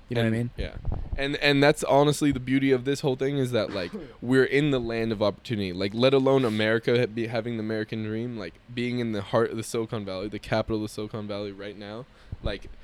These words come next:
Speaker 2: the connections are, the connections are, are right in front of you, and, like, the influence that the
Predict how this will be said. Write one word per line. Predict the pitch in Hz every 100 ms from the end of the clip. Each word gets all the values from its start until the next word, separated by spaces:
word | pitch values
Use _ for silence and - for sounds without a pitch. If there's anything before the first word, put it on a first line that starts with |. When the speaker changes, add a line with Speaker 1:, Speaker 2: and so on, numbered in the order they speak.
| - -
Speaker 2:
the | 117
connections | 131 123 123 - 143 139
are, | 120 104 - -
the | 113
connections | - 135 127 131 151 151 135
are, | 110 98 92 - - _ _ _
are | 98 95
right | 107 110 98
in | 113
front | 123 120
of | 127
you, | 135 147 -
and, | 113 117 120
like, | 107 98 - - - - _ _
the | 123 113
influence | 131 135 143 151 147 -
that | 117 104 -
the | -